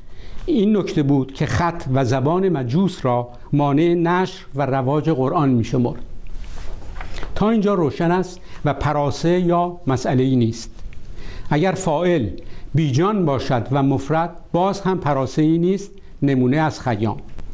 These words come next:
ابر آمد و بر سر سبزه گریست. ابر فاعل مفرد بیجان است، آمد و گریست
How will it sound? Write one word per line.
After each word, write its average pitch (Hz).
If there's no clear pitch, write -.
ابر 156
آمد 147
و 180
بر 143
سر 160
سبزه 139
گریست. 110
ابر 147
فاعل 135
مفرد 135
بیجان 123
است، 190
آمد 131
و 127
گریست 135